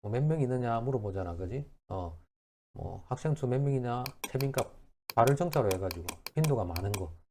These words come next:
가지고 구분할 수 있죠. 그지? 그 다음에 서열 척도, 순서 중앙값이지. 일 등에서 십 등까지 있을 때 중앙값, 평균값 얼마야?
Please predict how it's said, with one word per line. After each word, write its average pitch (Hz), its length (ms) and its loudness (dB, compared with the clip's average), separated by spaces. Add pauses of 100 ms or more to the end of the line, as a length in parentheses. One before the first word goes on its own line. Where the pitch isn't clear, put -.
가지고 107 320 -2
구분할 98 340 -2
수 - 140 -12
있죠. 80 200 -12
그지? 101 260 -10 (800)
그 131 60 -2
다음에 110 320 0 (240)
서열 135 260 4
척도, 98 460 0 (600)
순서 151 500 0
중앙값이지. 131 580 2
일 139 200 -2
등에서 135 360 0
십 - 200 -6
등까지 127 400 0
있을 107 240 -4
때 104 120 -4 (440)
중앙값, 139 400 2
평균값 143 360 2
얼마야? 110 480 -2